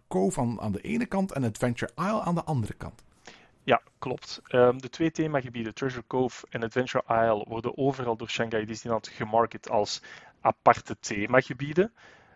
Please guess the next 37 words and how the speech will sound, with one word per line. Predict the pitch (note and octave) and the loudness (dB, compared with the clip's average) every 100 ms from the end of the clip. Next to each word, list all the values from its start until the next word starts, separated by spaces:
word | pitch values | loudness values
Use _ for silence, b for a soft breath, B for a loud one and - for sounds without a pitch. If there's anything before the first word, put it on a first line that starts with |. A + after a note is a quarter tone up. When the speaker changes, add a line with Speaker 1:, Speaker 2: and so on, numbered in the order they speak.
| b | b
Speaker 2:
Maar | C3+ | -4
dat | C3 C#3+ | 2 2
zijn | - F3+ G3 | 2 0 0
ze | E3 C3+ | -2 -6
voor | C3+ B2+ | -6 -6
mij | B2 C3+ D3 D3 | 4 8 8 6
eigenlijk | D3 B2+ C3 B2 A2 | 6 6 8 2 -2
niet. | A#2+ A2+ | -8 -6
Het | A2 | -6
voelt | C3+ B2 | -6 -6
heel | G#2+ A#2 D3 | 0 2 4
sterk | C#3+ - B2 A#2 | 0 -2 -2 0
aan | - A#2+ B2+ | 4 4 4
als | - A#2 A2 | 4 2 2
een | A2 - | -6 -6
overkoepelend | C3+ B2+ - - D#3+ D3+ C3 | -6 -6 -10 -8 -4 -2 -4
geheel | - A2 A#2 C3 | -4 -2 0 0
dat | A#2 - | -2 -2
je | A#2 G#2+ B B B | -2 -2 B B B
bij | - A2 | 4 8
ons | A2+ B2+ - | 8 6 2
als | A#2 - | 0 0
Adventureland | B2+ - A2+ C3 - A#2+ A2+ A2+ | -6 0 0 0 -2 2 2 2
zou | A2+ G#2 | 0 0
kunnen | - A#2 A2+ A2+ | -4 -4 -4 -4
aanzien. | - G#2 G2 F#2 A2 F#2 B B B B | 2 2 2 -4 -10 -12 B B B B
Hè, | - C3 | -2 -2
eh, | D#3 B2 - | 0 -2 0
anders | C#3 C3+ | 0 4
zou | C3+ C3 | 6 6
je | C3 B2+ D3+ | 4 -2 -4
bijvoorbeeld, | A#2 B2 B2+ B2+ A#2+ - | -6 -4 -4 2 2 2
om, | C3+ A#2 | -6 -6
om | A#2 A2+ | -10 -10
het | - - | -12 -8
vergelijk | A2+ A#2 B2+ | -2 4 4
te | - G#2+ | 4 -4